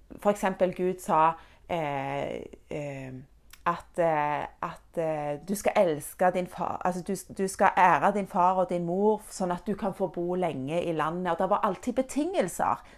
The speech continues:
Det var mange ting Gud sa til israelsfolket, for eksempel: "Hvis dere holder mine bud, så skal jeg gjøre sånn. Hvis dere gjør det, så skal jeg gjøre sånn." Men det som har slått meg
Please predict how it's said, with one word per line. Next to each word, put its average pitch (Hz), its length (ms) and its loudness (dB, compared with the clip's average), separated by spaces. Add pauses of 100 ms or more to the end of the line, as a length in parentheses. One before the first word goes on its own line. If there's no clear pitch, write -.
Det 240 100 2
var 254 100 6
mange 240 400 0
ting 247 280 -2
Gud 233 300 -4
sa 233 420 2 (340)
til 214 240 -2
israelsfolket, 190 760 -4
for 170 60 -8
eksempel: 160 500 -6
"Hvis 202 240 -6
dere 233 320 -4
holder 214 300 2
mine 185 300 -4
bud, 175 360 -4
så - 140 -10
skal 170 460 -4
jeg 165 200 -4
gjøre 160 240 -4
sånn. 156 320 -10
Hvis 226 240 -6
dere 240 320 -6
gjør 196 240 0
det, 180 220 -2
så 190 140 -10
skal 165 440 -2
jeg 151 240 -6
gjøre 151 240 -2
sånn." 135 320 -4 (1500)
Men 233 160 2
det 262 180 4
som 226 140 -4
har 226 100 2
slått - 480 -6
meg 185 300 -2